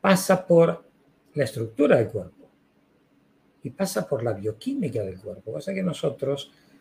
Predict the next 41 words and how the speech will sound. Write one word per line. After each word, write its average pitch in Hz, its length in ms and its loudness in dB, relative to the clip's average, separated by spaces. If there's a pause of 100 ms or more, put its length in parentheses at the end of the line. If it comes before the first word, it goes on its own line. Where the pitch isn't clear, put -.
(140)
no 127 280 2
tenemos 131 400 2
en 120 100 -4
cuenta. - 380 0 (1080)
¿Eh? 147 220 2
Y 127 40 0
nosotros 123 440 -2
intoxicamos 143 800 0
pacientes 135 560 0
en 123 100 0
vez 123 140 2
de 123 80 2
purificarlos. 120 800 -4 (920)
Y 151 200 -2
eso 151 300 2
también 101 400 2
es 180 80 -2
poco, - 360 -2
un 165 160 -2
poco 196 400 -4
culpa 160 720 -2
de 127 140 -4
la 127 120 0
vida 147 200 4
moderna, 98 600 2
¿saben? - 300 -8
Yo, 87 160 0 (300)
yo 180 80 -4
te 214 80 -2
voy 208 100 4
a - 40 -4
contar 185 280 2
una 160 160 2
anécdota 127 560 2
que 113 80 -6
un 113 80 -6
poco 135 240 -2
me 127 80 2
movió 120 320 0
hace 120 220 -6
años 110 480 -6